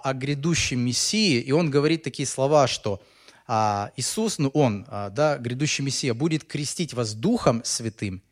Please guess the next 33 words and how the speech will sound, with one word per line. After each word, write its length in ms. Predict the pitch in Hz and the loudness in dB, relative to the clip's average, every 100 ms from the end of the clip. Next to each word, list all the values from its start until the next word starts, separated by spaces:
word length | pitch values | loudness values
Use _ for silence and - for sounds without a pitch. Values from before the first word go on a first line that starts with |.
| _ - | _ -4
и 180 | 208 233 | -2 2
огнем. 580 | 190 156 160 139 101 87 - - | 2 4 4 4 4 -2 -8 -2
И 80 | |
там 160 | 139 180 | 2 6
дальше 340 | 185 175 - | 6 6 4
идет 220 | 165 170 170 | 2 2 4
пояснение, 540 | 170 160 185 151 120 | 4 4 2 4 4
что 340 | - - 123 - - | 0 2 2 0 -4
лопата 540 | 131 160 156 175 143 123 | 6 6 8 8 6 2
его, 380 | 120 113 110 - - - | 0 0 -2 -4 -20 -12
а, 120 | - | -4
в 60 | 117 | -2
руке 300 | 160 - 277 | -2 2 4
его, 180 | 226 208 | 6 4
он 260 | 170 156 | 4 4
очистит 480 | 143 - 170 - 127 | 2 0 -2 -2 -4
гумно 340 | 131 262 226 185 | 2 4 4 2
свое, 480 | - 175 175 165 | 2 2 4 2
свою 320 | 165 151 165 156 | 2 4 6 4
пшеницу 540 | - 165 160 - 123 | 2 -2 -2 -2 -2
он 100 | 113 | -4
к 60 | - | -4
себе 260 | 151 208 | -2 0
соберет, 480 | 247 196 175 170 135 | 2 2 2 2 4
да, 120 | 160 | 2
а 140 | 180 139 | 2 0
солому 380 | - 196 226 | 4 4 4
сожжет 400 | 156 143 131 190 | 2 0 2 4
огнем 300 | 160 143 170 | 2 2 2
неугасимым. 640 | 165 151 156 - 180 113 98 - - - | 4 4 2 2 2 2 0 -6 -10 0
И 40 | |
вот 160 | 143 165 | 2 4
через, 400 | 180 160 151 | 2 2 0